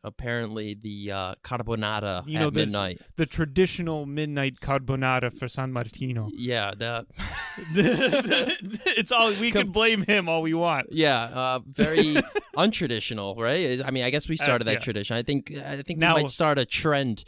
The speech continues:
Speaker 1: uh, for
Speaker 2: For
Speaker 1: Dia
Speaker 2: next
Speaker 1: de
Speaker 2: year,
Speaker 1: San Martino
Speaker 2: definitely.
Speaker 1: for next year,
Speaker 2: A hundred
Speaker 1: and
Speaker 2: percent.
Speaker 1: hopefully everyone else on Twitter that saw that complete act of unnecessary behavior,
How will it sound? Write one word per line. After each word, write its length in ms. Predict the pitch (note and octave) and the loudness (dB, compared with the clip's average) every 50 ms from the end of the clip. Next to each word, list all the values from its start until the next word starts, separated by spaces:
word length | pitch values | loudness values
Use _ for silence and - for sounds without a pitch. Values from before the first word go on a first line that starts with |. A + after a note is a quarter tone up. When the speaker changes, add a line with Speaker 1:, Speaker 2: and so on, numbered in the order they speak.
| - - - - - | -20 -20 -16 -6 -2
Speaker 1:
uh, 140 | A#2 A2+ | 0 0
for 280 | A2+ - C3 B2 A#2+ A#2 A2 - - | 0 0 0 0 0 0 -4 -8 -12
Speaker 2:
For 100 | - - | -12 -8
Speaker 1:
Dia 140 | B2 C3+ C#3 C#3+ | -2 2 2 4
Speaker 2:
next 80 | C#3 | 4
Speaker 1:
de 60 | B2 C3 | 2 2
Speaker 2:
year, 100 | B2+ - | 0 2
Speaker 1:
San 160 | D3+ C#3 C3+ | 2 2 2
Martino 420 | C3 B2+ B2 B2 - C3+ - - A2 | 4 4 4 2 2 2 2 2 2
Speaker 2:
definitely. 320 | G#2+ G2+ A2+ A2+ A2 G#2+ | 0 0 -2 -4 -6 -6
Speaker 1:
for 140 | - B2+ B2 | -4 -2 -2
next 320 | B2 B2 B2 - - - | 0 -2 -2 -2 -4 -4
year, 200 | C3 C3 B2+ B2+ | 0 0 2 4
Speaker 2:
A 40 | B2 | 4
hundred 180 | A#2 A2+ A2+ A2+ | 4 4 2 0
Speaker 1:
and 80 | A2+ | 0
Speaker 2:
percent. 420 | A2 A#2 - - D#3+ D#3 A#2+ G2 - _ _ | -2 -6 -4 -2 -2 -2 -4 -6 -10 _ _
Speaker 1:
hopefully 420 | - D#3 F3+ G#3+ - A#3 G#3+ D#3 | -2 -2 -2 0 -2 -2 0 0
everyone 380 | C3 C#3 D3 D3 C3+ B2+ B2 A2+ | 0 0 0 0 0 0 0 2
else 240 | A2 B2 C3 C3 - | 2 0 0 0 -2
on 140 | A2 G#2 G2 | -4 -4 -4
Twitter 280 | - A#2+ B2 A#2+ A#2 G#2 | -2 -2 0 0 0 0
that 180 | G2 G2 - | 0 -2 -4
saw 380 | - - - B2+ A#2+ A#2+ A#2 A2+ | -4 -4 -2 0 0 2 0 0
that 260 | G2+ G#2+ G2+ G2 F#2 - _ _ _ _ _ _ _ _ _ - | -2 -2 -4 -4 -4 -6 _ _ _ _ _ _ _ _ _ -8
complete 720 | - C3+ A#2 A2 - - - B2+ B2+ C3 C3 B2+ - - _ _ _ - - | -4 -2 -2 -2 -2 -6 -6 -4 -4 -4 -4 -6 -8 -10 _ _ _ -4 0
act 240 | A#2 A#2+ A#2 - | 0 0 0 -2
of 180 | A2+ A2 G#2 - - - - _ _ - | -6 -8 -10 -12 -16 -20 -20 _ _ -2
unnecessary 880 | A#2 A#2 A#2 A2 G#2+ A2 A#2 - - A2+ - - B2 A2+ A2 G#2+ G2+ G2+ | 0 0 2 2 0 0 0 -2 -2 -2 -2 -2 0 0 0 -2 -2 -4
behavior, 640 | F#2+ G#2 G#2+ G#2 G#2 A2 A2 A#2 A#2 A2+ A2 G2+ | -4 -4 -6 -4 -4 -4 -6 -6 -6 -4 -4 -2